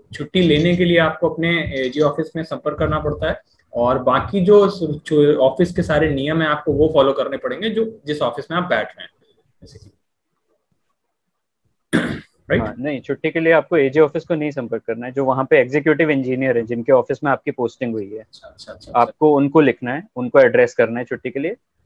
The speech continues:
Speaker 2: वो forward करेंगे और फिर एजी office आपके जो leave account है, उसमें से leaves deduct करेगा।
Speaker 1: तो छुट्टी लेने में दिक्कत आती है क्या? मतलब, क्योंकि, अ, जैसे आपने बताया, ये सुनने में लंबा procedure लग रहा है,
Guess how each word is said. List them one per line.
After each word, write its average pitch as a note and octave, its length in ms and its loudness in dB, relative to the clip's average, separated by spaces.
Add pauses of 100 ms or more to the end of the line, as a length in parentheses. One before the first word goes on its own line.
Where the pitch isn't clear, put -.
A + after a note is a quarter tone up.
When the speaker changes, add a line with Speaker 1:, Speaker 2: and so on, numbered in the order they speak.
(260)
Speaker 2:
वो D3+ 180 4
forward C#3+ 480 4
करेंगे C#3 420 2
और F3 120 0
फिर E3 160 0
एजी C3 300 0
office C#3+ 340 2
आपके B2+ 320 0
जो C3 120 -2
leave C3 300 2
account B2 400 0
है, D#3+ 60 4
उसमें C3+ 240 -4
से C3+ 100 -8
leaves A#2+ 260 -6
deduct G2+ 300 -6 (100)
करेगा। F#2+ 320 -10 (320)
Speaker 1:
तो F3 380 -4
छुट्टी F3+ 240 0
लेने G#3 200 4
में G#3+ 120 2
दिक्कत G3 280 2
आती G3 240 0
है G3 60 2
क्या? F#3 140 -4
मतलब, D#3 360 -4
क्योंकि, F3+ 500 -2
अ, C3+ 160 0
जैसे C#3 240 0
आपने D#3+ 180 2
बताया, C3 360 0
ये B2+ 60 -2
सुनने D#3 300 -4
में F3 120 -2
लंबा D3+ 280 0
procedure C3+ 420 -6
लग A2+ 180 -8
रहा G#2 100 -8
है, G2 60 -14